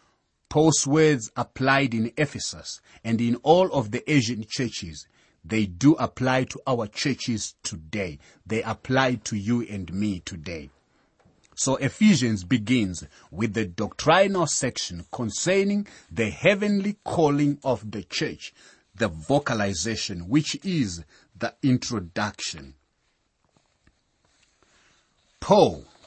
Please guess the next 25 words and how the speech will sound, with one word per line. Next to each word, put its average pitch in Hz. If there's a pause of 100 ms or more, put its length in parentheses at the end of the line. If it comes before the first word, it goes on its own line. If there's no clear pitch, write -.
(180)
an 127
apostle 185
of 104
Jesus 143
Christ 139
by 135
the 139
will 151
of 78
God, 73 (580)
to 143
the 113
saints 170 (200)
who 180
are 135
in 117
Ephesus, - (580)
and 117
faithful 185 (360)
in 117
Christ -
Jesus. - (460)
Grace 139
to -
you 156